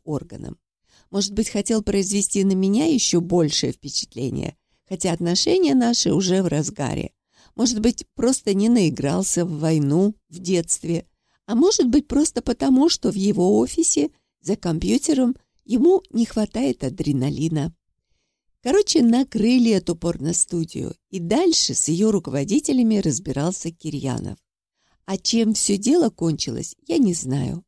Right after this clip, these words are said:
мне не очень-то интересно. Что касается депутата Красовского, то его прижучить, к сожалению, не удалось.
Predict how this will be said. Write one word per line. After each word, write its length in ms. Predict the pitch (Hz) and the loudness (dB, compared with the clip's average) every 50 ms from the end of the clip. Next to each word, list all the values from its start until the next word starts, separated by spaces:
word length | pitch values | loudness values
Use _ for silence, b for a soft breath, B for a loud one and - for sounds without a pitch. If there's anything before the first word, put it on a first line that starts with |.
| _ - | _ -8
мне 200 | 202 214 214 220 | -4 -2 0 2
не 120 | 214 226 | 2 4
очень-то 540 | 214 190 165 165 - - 110 113 - - 127 | 4 2 2 0 -2 -6 -6 -8 -10 -10 -12
интересно. 640 | 117 - - - 135 135 127 107 - - - - - - _ _ _ _ _ _ _ _ _ _ _ - | -12 -12 -10 -8 -6 -4 -4 -4 -6 -6 -10 -10 -12 -14 _ _ _ _ _ _ _ _ _ _ _ -12
Что 160 | - - - | -6 -2 -2
касается 500 | - - 320 311 - 330 311 294 - - | 0 2 0 2 2 2 2 2 2 0
депутата 540 | 226 214 247 - - 262 - 269 262 - 262 | -2 -2 -2 -2 -2 -2 -2 -2 -2 -2 -4
Красовского, 840 | - - 262 262 262 - 277 294 - - - - 143 143 - 107 - _ _ _ _ _ _ _ | -4 -4 -4 -2 0 0 0 0 -2 -4 -10 -10 -10 -8 -8 -8 -10 _ _ _ _ _ _ _
то 80 | - 202 | -2 0
его 260 | 233 226 208 233 240 | 2 2 4 2 2
прижучить, 680 | 214 - - 214 214 196 214 233 240 - - 311 - - | 0 0 0 2 2 4 4 2 2 2 0 -2 -2 -4
к 80 | - | -8
сожалению, 760 | - - - 170 165 151 156 175 185 196 214 220 220 214 208 | -4 -2 0 0 0 0 0 2 2 2 2 2 0 0 0
не 280 | 202 175 143 135 139 175 | 0 0 0 0 2 2
удалось. 760 | 202 214 185 151 135 135 123 127 135 139 139 - - - | 2 0 0 0 -2 -2 0 0 0 0 0 -2 -4 -6